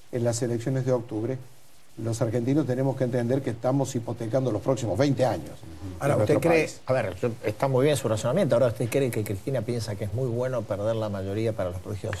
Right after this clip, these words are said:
Speaker 2: años que le
Speaker 1: Por
Speaker 2: toca
Speaker 1: supuesto
Speaker 2: gobernar?
Speaker 1: que no, y va a hacer lo imposible por no perderla, y seguramente ven-, habrá un festival durante este año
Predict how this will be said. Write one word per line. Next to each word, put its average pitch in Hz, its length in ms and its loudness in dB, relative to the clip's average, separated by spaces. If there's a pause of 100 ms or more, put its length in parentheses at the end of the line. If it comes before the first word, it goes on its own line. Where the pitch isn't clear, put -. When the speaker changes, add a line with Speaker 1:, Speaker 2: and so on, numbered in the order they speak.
(100)
Speaker 2:
años 117 240 0
que 104 60 -2
le 101 60 0
Speaker 1:
Por - 100 2
Speaker 2:
toca 104 120 2
Speaker 1:
supuesto 98 240 4
Speaker 2:
gobernar? - 160 2
Speaker 1:
que 139 160 6
no, 214 60 4
y 208 40 4
va 131 100 6
a - 20 4
hacer 131 180 4
lo 120 100 6
imposible 117 760 4 (340)
por 110 120 2
no 117 100 4
perderla, 170 640 6
y 120 40 2
seguramente 127 640 2
ven-, 113 320 2 (460)
habrá 135 200 4
un 131 80 4
festival 135 580 6
durante 117 380 4
este 139 200 2
año 139 420 4